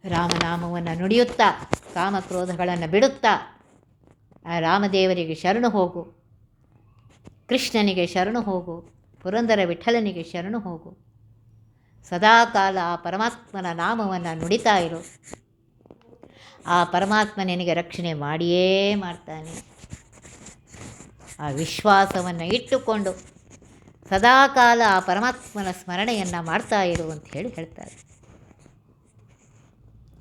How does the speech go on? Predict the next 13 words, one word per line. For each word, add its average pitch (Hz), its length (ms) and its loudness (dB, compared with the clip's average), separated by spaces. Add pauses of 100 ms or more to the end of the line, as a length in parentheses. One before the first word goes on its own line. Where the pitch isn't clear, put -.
(180)
ಮೂರೇ 170 340 4
ನುಡಿಯಲ್ಲಿ 170 500 0 (560)
ಪುರಂದರದಾಸರು 190 800 0 (1300)
ಎರಡೇ 175 360 2
ಅಕ್ಷರದಿಂದ 196 460 -2
ಕೂಡಿರುವಂತಹ 185 760 -4 (640)
ಆ 180 80 -2
ಸರ್ವೋತ್ತಮನಾಗಿರುವಂತಹ 180 1300 -2
ಪರಮಾತ್ಮನ 196 720 -2
ನಾಮವನ್ನು 165 580 -4 (840)
ನುಡಿಬೇಕಾದರೂ 202 800 4 (1040)
ಏನು 165 280 -6
ಮಾಡಬೇಕು 190 600 4